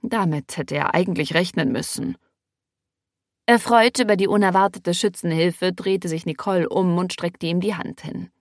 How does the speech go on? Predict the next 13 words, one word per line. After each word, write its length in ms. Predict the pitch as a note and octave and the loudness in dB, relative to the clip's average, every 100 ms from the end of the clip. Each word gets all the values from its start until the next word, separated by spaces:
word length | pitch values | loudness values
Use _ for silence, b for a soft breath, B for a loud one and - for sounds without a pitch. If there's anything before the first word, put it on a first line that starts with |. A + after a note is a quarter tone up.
| _ _ _ B B B B B B - | _ _ _ B B B B B B 0
Offensichtlich 680 | B3 C#4 A#3+ F3+ G3 G3+ | 2 4 4 4 0 2
hat 140 | A#3 F#3+ | 2 4
er 120 | F#3 | 4
während 220 | E3 F3 | 4 2
des 100 | F3+ | 0
Sonderkapitels 760 | F3 G#3 F3+ E3+ F3+ F3 - - | 2 2 0 -2 -2 -4 -8 -2
Kommunikation 760 | C4 C#4 A3+ G3 F3+ A3 G3+ | 2 4 4 2 0 0 2
mit 140 | E3+ | 0
Frauen 460 | - G3+ C#4+ F3+ C3 | -2 2 4 2 0
in 140 | G#2 | -2
der 100 | C#3+ | -2
Schule 300 | D3 G#3+ G3 | -2 0 2
geschlafen, 720 | E3+ C3+ E3 F#3 F3 - - | 2 0 2 2 0 -6 -12